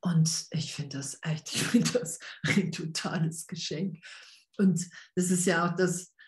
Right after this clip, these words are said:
ne, was Jesus sagt, hey, wow, es ist, ne, es geht darum, bin ich wirklich angstfrei hier? Erfahre ich hier, dass, dass ich sicher bin, dass ich geliebt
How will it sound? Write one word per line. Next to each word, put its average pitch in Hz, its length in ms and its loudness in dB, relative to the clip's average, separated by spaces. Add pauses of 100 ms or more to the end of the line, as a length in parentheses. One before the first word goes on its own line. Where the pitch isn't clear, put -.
(120)
ne, 185 160 4
was 185 240 2
Jesus 170 340 0
sagt, 175 400 -4
hey, 170 220 -4
wow, 170 180 -4
es 165 160 -4
ist, - 180 -6
ne, 180 80 2
es 165 140 -2
geht 185 180 0
darum, 165 340 0 (200)
bin 185 120 4
ich 170 140 4
wirklich 160 400 -2
angstfrei 170 600 -2
hier? 160 540 0 (340)
Erfahre 175 480 -2
ich - 200 -4
hier, 196 580 2 (220)
dass, 165 320 -4
dass 175 220 -2
ich - 320 -2
sicher 160 440 0
bin, 160 520 -2
dass 170 180 -4
ich 170 160 -4
geliebt 170 460 -2